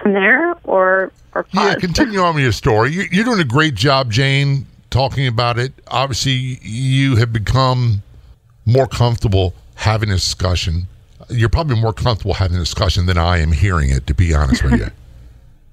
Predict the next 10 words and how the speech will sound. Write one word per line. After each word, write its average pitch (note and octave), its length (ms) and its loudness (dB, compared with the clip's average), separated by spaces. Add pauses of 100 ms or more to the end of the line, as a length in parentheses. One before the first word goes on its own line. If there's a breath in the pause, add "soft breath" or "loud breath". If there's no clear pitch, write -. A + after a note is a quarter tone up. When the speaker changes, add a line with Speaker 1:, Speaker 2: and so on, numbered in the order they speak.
(100)
Speaker 1:
Right. F3+ 320 2
It's A3+ 180 -2
a D4 100 0
very D4+ 300 2
uncomfortable G3+ 480 -2
discussion F3 480 -6
to E3 80 -4
have, F3 240 -2
and F3 100 -2
people, G3 460 -2